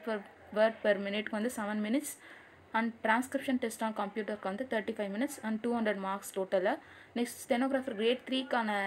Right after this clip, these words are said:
சப்ஜெக்ட் வந்து பார்த்தோம். அதோட டைம் டியூரேஷன் வந்து சேம் செவன் and தேர்ட்டி ஃபைவ் minutes. இதோட டோட்டல் மார்க்ஸ் வந்து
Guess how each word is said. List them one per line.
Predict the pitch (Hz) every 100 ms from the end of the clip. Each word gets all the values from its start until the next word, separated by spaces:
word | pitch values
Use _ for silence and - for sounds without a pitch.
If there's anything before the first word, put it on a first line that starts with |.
| 196
சப்ஜெக்ட் | 196 208 196 220
வந்து | 214 196
பார்த்தோம். | 208 196 190 262
அதோட | 220 208 262 254 247 - -
டைம் | 220 240
டியூரேஷன் | 233 233 226 214
வந்து | 208 254 359 - - -
சேம் | 247 269 262
செவன் | 220 226 247
and | 233 220
தேர்ட்டி | 208 214
ஃபைவ் | 208 190
minutes. | 214 311 - - -
இதோட | 233 262 285 269
டோட்டல் | 247 233 240
மார்க்ஸ் | 208 220 254
வந்து | 214 214